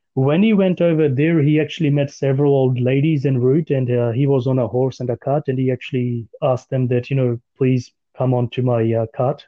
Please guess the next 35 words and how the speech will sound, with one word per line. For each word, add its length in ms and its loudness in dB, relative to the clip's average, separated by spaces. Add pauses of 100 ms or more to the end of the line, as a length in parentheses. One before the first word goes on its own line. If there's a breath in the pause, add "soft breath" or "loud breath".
I'll 120 0
take 280 -4
you 100 0
where 140 0
you 160 0
want 220 -2
to 80 -4
go. 160 -4
You're, 260 0
you 100 0
know, 160 0
senior 360 -2
citizens, 500 -2
elderly 400 0
and 160 -2
frail." 420 -2 (840 soft breath)
And 220 0
they 220 2
told 280 0
him 180 2
that, 200 0
"We 120 2
are 100 2
the 140 2
mothers 360 2
of 180 0
Sikhs 360 -4
going 300 0
to 60 -4
Nankana 520 -2
Sahib." 360 -8 (420)
And 380 -2 (360)
he 180 2
started 540 -2 (160)
crying. 500 -4